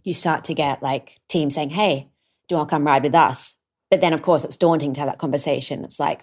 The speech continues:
"What do you ask for? What do you need? Like, what should I be asking for?" Whereas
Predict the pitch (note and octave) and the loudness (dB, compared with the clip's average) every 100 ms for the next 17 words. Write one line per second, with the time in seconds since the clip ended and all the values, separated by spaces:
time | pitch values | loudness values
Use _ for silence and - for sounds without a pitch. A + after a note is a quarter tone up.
0 | - - - E3 F3 F#3 - C#3+ B2 C3 | -10 -6 -4 0 4 4 2 -2 -2 -2
1 | D#3 D3+ E3 D3+ C3+ C3+ - C#3+ - G#3+ | -4 -2 0 0 0 -2 -4 -6 -2 2
2 | F#3 D3 D3 C3 - C3+ C#3 C3 B2+ _ | 2 2 0 -2 -6 -6 -2 -2 -2 _
3 | - - - - F3+ D#3+ D3+ D3+ - | -20 -20 -20 0 4 6 6 4 2